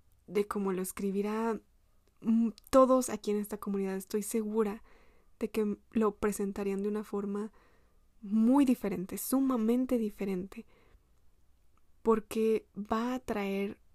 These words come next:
impregnado el estilo de cada uno de nosotros. Eso yo siento que a pesar de que es súper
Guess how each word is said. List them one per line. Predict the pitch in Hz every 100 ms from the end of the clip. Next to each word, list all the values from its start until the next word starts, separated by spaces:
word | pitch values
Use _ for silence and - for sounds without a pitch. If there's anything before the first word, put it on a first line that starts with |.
| _ - -
impregnado | 220 202 - 190 185 185 190 185 190 - - -
el | 202 170
estilo | 185 - - 220 208 277 _ - _ _ _ _ - -
de | 214 208 208 208 196
cada | - 190 180
uno | 180 180
de | 202
nosotros. | 208 208 - - - - - _ - - - - - - - - - - - - _ - - - - - - _ _ -
Eso | 269 277 - 240 240 285 -
yo | 220 247
siento | - 233 226 247
que | -
a | 233
pesar | - - 220
de | 262
que | -
es | 247
súper | - - - 240 - - 220